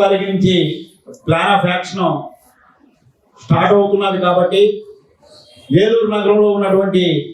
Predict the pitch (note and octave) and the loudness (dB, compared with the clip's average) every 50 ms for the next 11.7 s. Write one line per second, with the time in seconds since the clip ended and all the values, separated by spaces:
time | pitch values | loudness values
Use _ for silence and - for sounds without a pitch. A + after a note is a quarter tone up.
0 | - _ _ _ _ _ _ C3+ C3+ D#3+ E3 E3 G#3 G#3 G#3+ G#3 G3 F#3+ F3+ F#3 | -20 _ _ _ _ _ _ -8 -2 -2 -2 0 2 2 2 2 2 2 2 2
1 | G3 G#3 F3+ F3 F3 F#3 F3+ - - F#3+ F#3 F#3 F#3 F#3+ F#3+ F#3 E3+ E3 E3 E3+ | 2 2 2 2 2 0 0 0 2 2 2 2 0 -2 0 0 0 0 2 2
2 | F3 F3 F3 F3+ - - - - - - _ _ _ _ _ _ _ _ - C#3+ | 0 2 0 0 0 -2 -6 -10 -14 -20 _ _ _ _ _ _ _ _ 2 2
3 | G3 G#3+ A3+ A3 A3+ A3+ A3+ A3+ A3 A3 G#3+ G#3 G#3 G#3 G#3 G3+ G3+ G3 G#3 F#3+ | 4 4 4 2 0 0 -2 -4 -4 -4 -2 0 0 0 0 0 0 0 0 2
4 | F3+ F#3 G3 G#3+ G#3+ G#3+ G3 F#3+ G3 F#3+ G3+ G3+ G3+ G3+ G3 G3+ G3 G3+ F#3+ F#3+ | 2 2 2 2 2 2 2 0 0 0 0 0 0 0 0 0 2 2 2 2
5 | F#3+ F#3 F3+ F#3 F3+ F3+ F3+ F3+ F3 E3+ F3+ F3+ F3+ E3+ E3 D#3 D#3+ E3+ - - | 2 0 0 2 2 0 0 0 -2 0 0 0 0 0 0 2 2 2 0 0
6 | - F#3 E3 D3+ - - E3 E3+ F#3 F#3 F3+ F3+ - D#3+ F3 E3+ E3+ E3 E3+ D#3+ | 0 0 0 0 0 0 2 2 2 2 2 0 0 0 -2 -2 -2 -2 -2 -2
7 | - - F3 E3 D#3 D#3 D#3 C#3+ C#3 C3+ - _ _ _ _ - - - - - | -2 -4 -4 -4 -4 -4 -4 -4 -4 -4 -8 _ _ _ _ -20 -20 -20 -8 0
8 | D3+ E3+ G3+ G#3+ G#3+ A3 G#3+ G3+ G3 F#3+ F#3 G3+ F#3+ F3+ F3+ - G#3 G3 - - | 2 4 6 6 6 4 4 4 4 2 2 2 0 0 -2 0 0 0 2 2
9 | - F3 F#3 - - - G3 G3+ G3 G3 F#3 G3 F#3 F3 D#3+ D3 D3+ - - - | 0 0 0 -2 0 0 0 0 2 2 0 2 2 2 2 0 -2 -6 -12 -18
10 | - _ _ _ _ _ _ - D#3 F3+ F#3+ - F#3+ F#3+ F#3 - F3+ F3 F3+ G#3 | -20 _ _ _ _ _ _ -4 -2 -2 -2 -2 -2 -2 -2 2 2 2 2 2
11 | G#3 G3+ G#3 G3+ G3+ G3+ G3+ G3 - F#3+ F#3+ F#3 F#3 F#3 | 0 0 0 -2 -2 -2 -2 -2 -2 -4 -4 -2 -2 -2